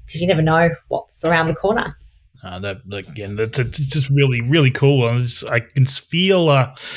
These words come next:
Speaker 2: I feel a part two coming on at some stage. I think once you've, once you've published and got it out there, and I think we can go through some of the findings.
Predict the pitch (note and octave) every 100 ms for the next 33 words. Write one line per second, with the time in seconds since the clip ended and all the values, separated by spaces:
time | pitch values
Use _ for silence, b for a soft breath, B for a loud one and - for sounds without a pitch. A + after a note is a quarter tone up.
0 | B - C3 F3 F3 - - D3 - -
1 | B2+ C3+ C#3 B2+ A#2 A2 - A2 - A2
2 | G#2 G#2+ A#2 A#2 A2+ A2+ G#2 - B2+ A2
3 | B2 - G#2+ A2 G2 - - A2+ G#2+ G#2
4 | G#2 G#2+ A2 G#2 G2 G2+ - G#2 G#2 G2+
5 | G2+ G3+ - G#2+ G#2+ G#2+ G#2+ G#2+ - G#2+
6 | A2 G#2+ - A2+ G#2 - G2+ G#2 A2+ G#2
7 | G#2